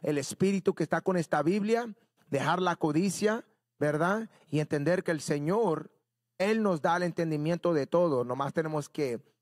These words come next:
estudiar, ¿verdad? Tenemos que leer, tenemos que orar y tenemos que aplicar todo lo que estudiamos, ¿ok? Ahora, ¿tenemos algunos mensajes?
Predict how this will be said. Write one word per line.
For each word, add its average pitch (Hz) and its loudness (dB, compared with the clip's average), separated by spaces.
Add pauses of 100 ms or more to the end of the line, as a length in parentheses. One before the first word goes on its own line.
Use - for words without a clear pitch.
(260)
estudiar, 143 0
¿verdad? 120 -2
Tenemos 143 -6
que 175 0
leer, 160 0
tenemos 139 -2
que 170 2
orar 160 0 (500)
y 143 -2
tenemos 147 0
que 170 0
aplicar 156 -2
todo 185 2
lo 147 -2
que 135 -12
estudiamos, 113 -10 (140)
¿ok? 110 -6 (600)
Ahora, 139 -2
¿tenemos 160 -4
algunos 139 -2
mensajes? 175 -2